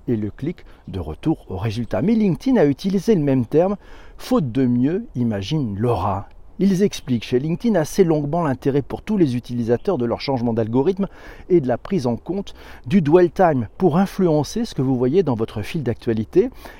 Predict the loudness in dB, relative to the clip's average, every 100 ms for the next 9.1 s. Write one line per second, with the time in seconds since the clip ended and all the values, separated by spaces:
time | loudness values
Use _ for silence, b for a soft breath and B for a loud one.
0 | -6 -4 -4 -6 -10 -6 -4 -2 -4 -4
1 | -6 -6 -6 -4 -4 -4 -6 -6 -4 -2
2 | -2 -2 -2 -2 -2 -6 -4 -4 -2 -4
3 | -6 -6 -8 -6 -6 -8 -8 -20 B B
4 | B B -6 -2 0 0 -2 -4 -2 -2
5 | -4 -6 -8 -8 -8 B B B 0 2
6 | -2 0 2 2 0 0 0 0 0 -2
7 | -4 -2 0 -2 -4 -2 0 0 -2 -2
8 | -2 -2 -4 -2 -2 0 -2 -2 -6 -6